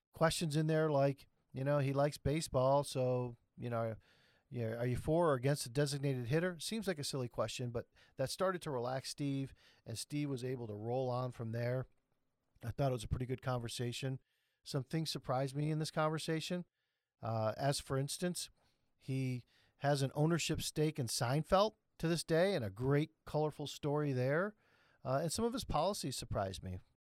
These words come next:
I don't know Steve well. Uh, I met him one time, uh, and had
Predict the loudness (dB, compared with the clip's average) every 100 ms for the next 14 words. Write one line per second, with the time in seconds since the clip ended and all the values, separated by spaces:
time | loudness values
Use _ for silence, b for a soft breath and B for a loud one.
0 | _ _ _ _ -8 2 4 4 4 4
1 | 4 0 0 0 0 -2 -2 -4 -6 _
2 | _ -20 -20 -8 -2 -2 0 0 4 4
3 | 4 4 2 2 2 0 0 0 2 0
4 | -2 -8 _ _ _ _ _ -6 -6 -6
5 | -4 0 2 0